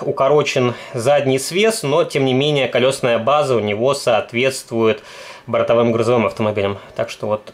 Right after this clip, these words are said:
у пятьдесят третьего грузовика она чуть длиннее. Также у пятьдесят вторых газонов другие колесные диски. Там шесть отверстий, а у пятьдесят третьих газонов их три. Вот такой замечательный грузовичок. И также я вам со временем покажу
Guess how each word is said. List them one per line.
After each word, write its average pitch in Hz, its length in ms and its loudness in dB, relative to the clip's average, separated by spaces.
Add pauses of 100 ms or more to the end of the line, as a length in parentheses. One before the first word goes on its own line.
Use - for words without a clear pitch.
у 113 260 -2
пятьдесят - 320 -2
третьего 151 340 0
грузовика 113 680 0
она 110 360 0
чуть 120 280 -4
длиннее. 117 420 2
Также 131 360 0
у 135 180 -4
пятьдесят 120 320 -4
вторых 180 320 2
газонов 143 480 2 (640)
другие 127 500 0
колесные 135 520 2
диски. 120 480 -4 (380)
Там 117 320 -2
шесть - 380 -2
отверстий, 175 680 0 (100)
а 110 400 2
у 123 60 -4
пятьдесят 120 360 -2
третьих 175 300 0
газонов 127 460 2
их 117 180 -4
три. 98 300 -6 (840)
Вот 127 160 -2
такой 156 220 2
замечательный 156 600 2
грузовичок. 170 640 0 (600)
И 135 60 -2
также 190 320 0
я 190 100 4
вам 196 120 2
со 175 160 0
временем 180 440 2
покажу 156 1000 2